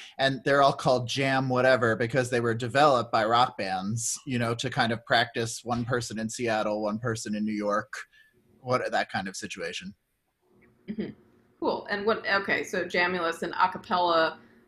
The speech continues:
Speaker 2: what kind of video editing software did any of you use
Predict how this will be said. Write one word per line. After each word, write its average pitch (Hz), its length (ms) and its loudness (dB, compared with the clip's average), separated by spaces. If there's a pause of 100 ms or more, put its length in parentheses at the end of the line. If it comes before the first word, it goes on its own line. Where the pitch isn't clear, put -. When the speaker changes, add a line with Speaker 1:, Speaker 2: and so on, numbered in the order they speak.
Speaker 2:
what 285 240 0
kind 339 240 0
of 285 180 0 (560)
video 208 440 2
editing 190 340 0
software 160 600 0
did 151 240 0
any 160 240 -4
of 147 100 -4
you 156 140 -8
use 143 720 -12